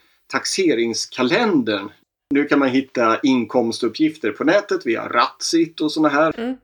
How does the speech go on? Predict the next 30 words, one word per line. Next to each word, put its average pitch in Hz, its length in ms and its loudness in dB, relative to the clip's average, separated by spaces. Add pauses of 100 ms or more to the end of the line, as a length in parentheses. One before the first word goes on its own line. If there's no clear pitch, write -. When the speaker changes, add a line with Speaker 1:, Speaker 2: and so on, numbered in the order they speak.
(140)
Speaker 1:
Förr 170 440 2
så - 160 -4
var 147 100 2
det 139 60 2
taxeringskalendern. 113 1000 -2 (240)
Så 120 100 -4
han 151 200 2
satte 160 320 -4
sig 175 220 -2
med 117 240 -6 (160)
tax-, - 520 -6
taxeringskalendern 117 920 -2 (360)
och 135 160 -2
tittar, 117 460 0 (100)
vem 135 360 2
tjänar 107 500 -4
mycket 127 380 0
pengar? 139 480 0 (640)
Eh, 107 360 -2
och 110 540 2
han 127 140 2
går 127 160 2
på 123 100 -6
titlar 127 640 0
som 107 280 -6
direktör, 139 920 0
byrådirektör 110 1080 -2
och - 100 -12
så - 80 -14
vidare. - 320 -8